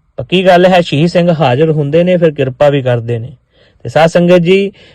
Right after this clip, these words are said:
ਸ਼ਹੀਦ ਸਿੰਘਾਂ ਦੀ ਖੁਸ਼ੀ ਦੇ ਵਾਸਤੇ ਬਾਣੀ ਲਾਜ਼ਮੀ ਹੈ, ਗੁਰੂ ਸਾਹਿਬ ਦੀ ਕਿਰਪਾ ਦੇ ਵਾਸਤੇ ਬਾਣੀ ਲਾਜ਼ਮੀ ਹੈ।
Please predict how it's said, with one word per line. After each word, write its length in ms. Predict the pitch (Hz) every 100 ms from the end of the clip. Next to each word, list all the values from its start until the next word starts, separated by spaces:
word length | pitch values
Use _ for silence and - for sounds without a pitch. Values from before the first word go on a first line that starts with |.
| _
ਸ਼ਹੀਦ 380 | - 139 175 180
ਸਿੰਘਾਂ 300 | 190 190 185
ਦੀ 100 | 175
ਖੁਸ਼ੀ 340 | 147 135 151
ਦੇ 140 | 151 156
ਵਾਸਤੇ 360 | 139 131 -
ਬਾਣੀ 360 | 139 127 131 151
ਲਾਜ਼ਮੀ 520 | 156 147 143 156 160
ਹੈ, 120 | 160 151
ਗੁਰੂ 260 | 131 151
ਸਾਹਿਬ 240 | 151 170 160
ਦੀ 120 | 160
ਕਿਰਪਾ 380 | 147 127 139 139
ਦੇ 120 | 139
ਵਾਸਤੇ 360 | 135 127 127 147
ਬਾਣੀ 360 | 135 139 151
ਲਾਜ਼ਮੀ 540 | 143 120 113 123 120
ਹੈ। 80 | 113